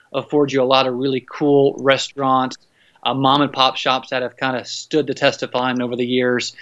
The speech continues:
Um, you can go to downtown Tempe. Again, that's another place. Uh, another, uh,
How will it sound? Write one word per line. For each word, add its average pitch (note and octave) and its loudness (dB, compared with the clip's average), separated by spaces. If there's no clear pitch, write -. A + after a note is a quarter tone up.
Um, C3+ 4
you D#3+ 0
can E3 -2
go E3+ 8
to D3 2
downtown D#3 2
Tempe. E3 0
Again, D3 0
that's C#3 -2
another C3+ -2
place. D3+ 0
Uh, A#2 0
another, C#3 4
uh, B2 -10